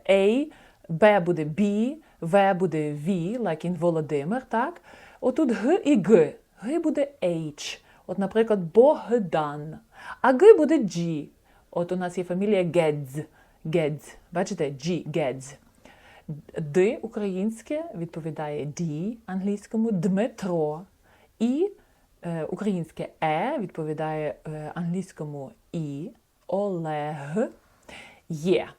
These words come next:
Е, ну, є на початку слова буде писатися "уай і", а всередині або в кінці слова буде писатися "ай і". От, наприклад,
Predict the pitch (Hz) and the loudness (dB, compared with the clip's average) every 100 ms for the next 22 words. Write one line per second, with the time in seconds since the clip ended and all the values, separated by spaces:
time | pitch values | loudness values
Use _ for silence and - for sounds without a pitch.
0 | _ _ - - - - - - - - | _ _ -18 -16 -18 -20 -20 -20 -8 0
1 | 196 185 180 180 175 175 196 349 370 190 | 4 4 4 4 4 4 4 4 4 2
2 | 175 285 392 440 427 226 254 240 262 196 | 4 6 6 6 4 4 4 4 4 4
3 | 180 - 170 156 170 - 240 311 226 208 | 2 0 2 2 0 2 4 4 4 2
4 | 214 214 208 196 165 196 202 208 196 - | 0 -4 -2 -4 0 2 2 2 0 -4
5 | 180 - - _ - - - - - 175 | -6 -8 -14 _ -20 -18 -18 -6 -4 -2
6 | 170 160 - 226 269 247 202 190 190 226 | 0 -2 -2 -2 2 2 2 0 -2 0
7 | 226 381 226 180 175 233 247 262 262 254 | 0 2 4 6 6 2 0 -2 -2 -2
8 | 240 214 202 214 220 214 190 160 - _ | -4 -4 -2 0 0 0 -4 -4 -8 _
9 | - - 214 233 240 262 240 233 | -12 -4 0 2 0 0 0 0